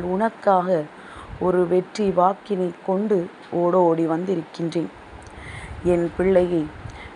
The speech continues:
இன்று நீ நிச்சயமாக இந்த தாயானவளின் அன்பு கட்டளையை ஏற்று என் வாக்கினை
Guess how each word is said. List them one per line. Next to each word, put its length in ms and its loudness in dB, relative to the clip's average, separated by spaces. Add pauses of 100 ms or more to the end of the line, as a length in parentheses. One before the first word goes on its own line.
(180)
இன்று 420 2 (460)
நீ 200 2
நிச்சயமாக 840 2 (420)
இந்த 300 2
தாயானவளின் 960 2
அன்பு 400 0
கட்டளையை 680 0 (100)
ஏற்று 380 -2 (600)
என் 240 2
வாக்கினை 560 0